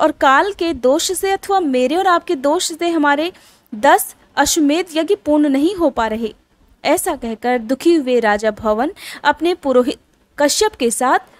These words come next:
बृहस्पति जी के ज्येष्ठ भ्राता संवर्त के पास गए और इस प्रकार बोले कि, "भगवान, मुझे ऐसा कोई उत्तम प्रदेश बतलाइए,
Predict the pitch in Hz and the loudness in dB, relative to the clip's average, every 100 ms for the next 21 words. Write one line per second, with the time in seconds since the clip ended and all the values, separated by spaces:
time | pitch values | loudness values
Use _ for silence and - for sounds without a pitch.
0 | - 226 254 294 392 403 302 262 277 233 | -12 2 2 2 0 0 0 -4 -4 -4
1 | 254 285 - - 208 - 285 381 _ - | -2 -2 -6 -8 -6 -2 -4 -4 _ -12
2 | - - 320 311 415 - 427 440 277 233 | -4 2 4 4 2 2 0 2 2 2
3 | 226 - 214 - - 269 277 - 240 220 | 0 -6 -8 -8 -4 0 0 -2 -2 0
4 | 220 220 214 214 285 302 247 226 220 208 | 0 0 0 0 0 -2 -2 -4 -2 -4
5 | 285 - _ - - - 269 294 403 359 | -6 -10 _ -20 -12 2 4 4 4 4
6 | 311 370 359 302 330 370 - - 349 349 | 2 2 0 2 2 2 -2 2 2 2
7 | 254 226 294 - 320 311 302 294 349 | 0 2 2 2 -2 0 0 0 -4